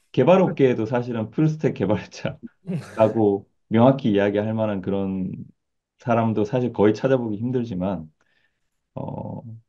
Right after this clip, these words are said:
우리 디지털 인문학계에서도 마찬가지겠죠. 네. 인문학적인 지식과, 어, 디지털 기술에 대한 이해를 모두 그냥 그 분야의 전문가 수준에서 다 갖추고 있는 사람은 사실 현실에 없는 것 같고요.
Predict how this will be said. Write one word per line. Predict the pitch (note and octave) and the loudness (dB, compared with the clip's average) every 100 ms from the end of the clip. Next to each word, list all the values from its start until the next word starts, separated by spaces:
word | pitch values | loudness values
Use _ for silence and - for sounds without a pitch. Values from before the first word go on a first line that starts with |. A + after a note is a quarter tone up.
| _ - | _ -4
우리 | G#2+ G#2+ G#2 G2+ | 0 2 0 0
디지털 | A2+ A#2 A#2 A#2+ | -2 -4 -2 0
인문학계에서도 | G#2 G#2 G2 - F#2+ F2+ F2 F2 E2+ | 0 -2 -4 -4 -4 -4 -4 -8 -8
마찬가지겠죠. | D#2 - F#2+ E2 D#2+ D#2 - G#2 A2 | -10 -6 -4 -4 -8 -14 -14 -14 -12
네. | F2 F2 G2+ | -14 -14 -10
인문학적인 | G2 A2 A#2 A2+ A2 G2 F#2 | 0 2 4 2 -2 -2 -2
지식과, | F#2 F2 F#2 - F#2+ A2+ - _ _ _ _ _ _ _ _ _ _ _ D#2 | -4 -6 -8 -8 -8 -8 -16 _ _ _ _ _ _ _ _ _ _ _ -16
어, | F2 | -6
디지털 | A2 A2 A2+ | -2 0 0
기술에 | G2+ F#2+ F#2+ F#2 | -2 -4 -2 -2
대한 | F#2 F2 | 0 -2
이해를 | E2+ F#2 F2+ | -2 -2 -2
모두 | E2 F#2+ A#2 C3 B2+ B2 A2+ A2 | -2 4 8 6 4 0 -2 -4
그냥 | F2+ F#2+ F#2 | -2 0 -2
그 | F#2 G#2 | 0 0
분야의 | G#2+ G#2 F2+ | 2 0 -2
전문가 | F2 F#2 G2+ G2+ F#2+ | 0 2 2 2 -2
수준에서 | F2+ F2+ F#2+ F#2 F#2 - F2 E2 | -4 -8 -4 -6 -6 -10 -12 -12
다 | - F#2 | -12 -14
갖추고 | F#2 - - A2 F#2 | -14 -20 -8 -6 -4
있는 | F2 | -4
사람은 | F2+ A#2 A2+ G2+ | -6 -6 -6 -6
사실 | F#2+ A2 G#2+ | -8 -10 -6
현실에 | B2 C3+ B2+ | -6 -6 -8
없는 | - F2+ G#2+ | -6 -4 -2
것 | A2+ | -2
같고요. | F#2+ D#2 - - | -4 -6 -10 -14